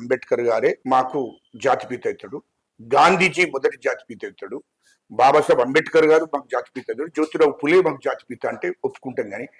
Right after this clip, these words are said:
ఈడెవడు, గీడెవడు ద-, ముద-, తెలంగాణకు, తెలంగాణ ద్రోహి కేసీఆర్ అంటాడు. వాడిని ఎట్లా మేము ఎందుకు జాతిపిత అంటే మేము ఎందుకు ఒప్పుకుంటాము? అది కే-, హరీష్ రావు గారికి మాట్లాడే ముందు ఆలోచన చేసి మాట్లాడాలి. లేకుంటే నాలుగు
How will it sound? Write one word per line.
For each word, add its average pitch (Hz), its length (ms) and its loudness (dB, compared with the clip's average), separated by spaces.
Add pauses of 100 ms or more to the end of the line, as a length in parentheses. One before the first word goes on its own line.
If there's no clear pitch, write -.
(260)
ఈడెవడు, 170 460 4 (520)
గీడెవడు 160 380 6 (160)
ద-, 131 200 0
ముద-, 139 280 2 (380)
తెలంగాణకు, 160 800 2 (280)
తెలంగాణ 160 480 4
ద్రోహి 180 420 2 (100)
కేసీఆర్ 139 440 0
అంటాడు. 110 340 -12 (340)
వాడిని 143 200 2
ఎట్లా 156 140 4
మేము 147 200 -2
ఎందుకు 139 380 -2
జాతిపిత 135 380 -2
అంటే 127 140 0
మేము 120 160 -8
ఎందుకు 262 220 -12
ఒప్పుకుంటాము? 101 480 -16 (360)
అది 143 100 -4 (120)
కే-, 185 300 4 (180)
హరీష్ 180 300 -2
రావు 165 240 6
గారికి 147 500 0 (280)
మాట్లాడే 147 420 4
ముందు 131 340 0
ఆలోచన - 480 2
చేసి 135 240 -8
మాట్లాడాలి. 95 440 -6 (180)
లేకుంటే 165 260 0
నాలుగు 165 320 0